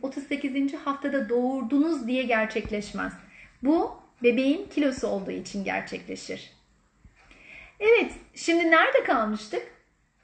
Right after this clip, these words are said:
Altıncı haftadayız. Altıncı hafta, tamam, bebeğin kalp atışlarını gördük. Yedi haftalık bir bebek ne kadar biliyor musunuz? On milimetre daha.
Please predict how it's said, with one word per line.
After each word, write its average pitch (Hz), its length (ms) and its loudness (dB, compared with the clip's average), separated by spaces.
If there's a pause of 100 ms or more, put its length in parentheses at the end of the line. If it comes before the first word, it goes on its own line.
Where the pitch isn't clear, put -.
(280)
Altıncı 320 440 0
haftadayız. 254 760 0 (340)
Altıncı 349 460 2
hafta, 294 500 0 (500)
tamam, 262 420 0
bebeğin 285 260 2
kalp 302 260 0
atışlarını 220 500 -4
gördük. 233 580 2 (600)
Yedi 339 300 4
haftalık 381 680 0
bir 302 180 0
bebek 320 340 2 (440)
ne 277 120 -2
kadar 320 340 4
biliyor 480 220 -2
musunuz? 240 380 -6 (120)
On 427 260 4
milimetre 277 640 2
daha. 208 320 -6